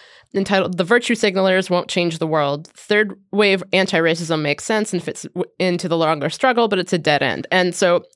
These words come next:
first I want to talk about anti-racism, and then I want to get back to the concept of virtue signaling. So first and foremost,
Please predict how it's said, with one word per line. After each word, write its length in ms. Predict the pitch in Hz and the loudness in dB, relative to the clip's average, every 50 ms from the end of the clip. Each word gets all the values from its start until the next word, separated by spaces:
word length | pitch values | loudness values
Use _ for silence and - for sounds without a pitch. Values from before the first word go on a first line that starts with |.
| - | -18
first 320 | - - - 330 392 - 311 | -2 0 2 2 4 4 2
I 40 | |
want 120 | 277 254 233 | 2 2 2
to 40 | 233 | 0
talk 160 | - 196 202 | 0 0 2
about 160 | 185 185 - | 0 0 0
anti-racism, 640 | - 175 170 - 160 156 151 160 - 165 - 151 147 | 0 -2 0 0 0 0 0 0 -2 -4 -6 -4 -4
and 140 | - 180 185 | -2 -2 0
then 80 | 220 | 0
I 60 | 262 | 0
want 140 | 262 233 220 | 0 0 0
to 40 | 196 | 0
get 160 | 185 185 190 | -2 -2 0
back 240 | - 185 - - - | 0 0 0 0 -6
to 120 | - - 156 | -12 -6 -4
the 100 | - 170 | -4 -4
concept 420 | - - 147 147 - - 156 - | -2 -2 -2 -2 -4 -6 -4 -4
of 80 | 190 175 | -4 -4
virtue 460 | 175 170 170 202 214 214 - - 165 | -4 -2 0 0 0 2 0 0 -2
signaling. 560 | 147 - - 147 - - 123 - 53 - 190 - - - - - - - - - - - _ _ | 0 0 -2 -2 -2 -2 -6 -6 -6 -8 -10 -12 -12 -18 -20 -18 -18 -18 -18 -18 -20 -20 _ _
So 440 | - - 320 311 320 311 294 247 - - _ _ _ _ - | -4 0 2 4 4 4 2 0 -2 -4 _ _ _ _ -10
first 400 | 247 - - 339 440 480 - - | -10 -2 2 2 2 4 4 2
and 100 | 370 359 | 0 2
foremost, 320 | - 302 294 294 269 262 | 2 2 4 4 2 0